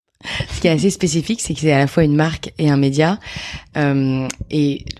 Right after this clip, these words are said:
en fait, l'ambition de base, comme je le disais, c'était aider les femmes à prendre le pouvoir. Et ça, tu peux le faire par ces deux biais-là, parce que, euh, la manière dont on se sent dans les vêtements qu'on enfile le matin va vraiment influencer, euh, la manière dont on va réfléchir, agir,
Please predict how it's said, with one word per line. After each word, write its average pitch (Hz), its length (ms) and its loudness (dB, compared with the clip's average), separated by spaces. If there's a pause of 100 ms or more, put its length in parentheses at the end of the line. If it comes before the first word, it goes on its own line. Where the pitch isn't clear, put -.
(100)
en - 40 -2
fait, 196 240 0
l'ambition 180 440 2
de 170 80 4
base, 156 200 2
comme 151 140 0
je 139 60 0
le 135 60 0
disais, 143 200 2
c'était 160 380 0
aider 147 160 2
les 156 80 2
femmes 165 180 0
à 147 60 0
prendre 151 200 2
le 143 60 2
pouvoir. 139 400 0
Et 143 60 0
ça, 175 180 0
tu - 100 -4
peux 151 120 -2
le 135 40 -2
faire 151 200 0 (240)
par 147 160 2
ces 151 140 -2
deux 147 120 2
biais-là, 143 420 2 (480)
parce 151 260 -2
que, 151 380 2
euh, 139 140 2
la 131 120 2
manière 151 200 4
dont 143 160 0
on 143 80 -2
se - 100 -2
sent 180 120 2
dans 151 100 4
les 135 80 6
vêtements 139 380 2
qu'on 135 100 0
enfile 131 260 0
le 151 60 6
matin 139 340 2 (400)
va 143 140 0
vraiment 151 320 4
influencer, 143 600 0 (100)
euh, 131 200 2
la 135 300 -2
manière 131 300 2
dont 131 160 -4
on - 20 -2
va 131 120 0
réfléchir, 143 680 2
agir, 139 540 2